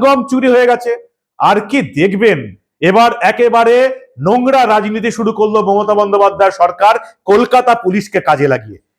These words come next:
এই সেই অর্ডার, বিনীত গোয়েলের অর্ডার, আঠাশে মে থেকে ছাব্বিশে জুলাই ধর্মতলা থেকে বউবাজার অলিখিত এমার্জেন্সি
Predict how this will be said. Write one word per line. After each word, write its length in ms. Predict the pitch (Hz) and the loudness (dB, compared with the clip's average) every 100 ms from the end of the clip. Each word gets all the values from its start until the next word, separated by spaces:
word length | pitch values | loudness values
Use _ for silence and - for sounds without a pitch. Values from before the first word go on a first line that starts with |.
| _ 147 | _ 0
এই 180 | 180 214 | 0 0
সেই 240 | - 214 214 | 2 0 2
অর্ডার, 300 | 170 190 240 214 | 2 4 2 2
বিনীত 300 | 139 190 220 139 | -2 -4 -4 -2
গোয়েলের 360 | 175 208 208 208 - | 0 2 2 0 0
অর্ডার, 260 | 175 214 262 269 - _ 156 | 2 2 2 -2 -10 _ 0
আঠাশে 380 | 202 254 247 269 | 2 2 2 0
মে 200 | 214 208 233 240 | 0 0 0 0
থেকে 200 | 247 254 254 | 0 0 0
ছাব্বিশে 540 | 202 185 165 226 247 | -2 -2 -4 -2 -2
জুলাই 380 | 175 196 220 254 294 - _ - | 0 2 4 2 0 -12 _ -2
ধর্মতলা 560 | 180 208 233 240 247 | 0 2 0 0 0
থেকে 220 | 247 247 247 | 0 0 0
বউবাজার 720 | 165 214 247 240 240 247 262 262 - _ | 2 2 4 2 2 2 2 -2 -10 _
অলিখিত 520 | 196 254 269 254 262 254 240 | 0 2 0 -2 -2 -2 0
এমার্জেন্সি 680 | 226 226 190 202 185 - | 0 2 2 0 -2 -4